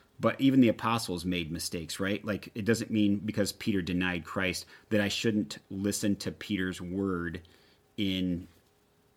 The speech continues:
in his gos-, in, like, the scripture that he gave us, right? Does that make sense? The, the idea that,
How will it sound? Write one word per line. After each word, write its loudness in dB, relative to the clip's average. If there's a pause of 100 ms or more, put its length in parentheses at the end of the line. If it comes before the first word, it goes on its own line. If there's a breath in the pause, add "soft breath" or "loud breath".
(240)
in -2
his -4
gos-, 0
in, 2
like, -2
the 0
scripture 0
that -2
he -4
gave -2
us, -12 (120)
right? -2
Does -8
that 0
make -2
sense? 0 (460 loud breath)
The, 2
the 2
idea 4
that, 0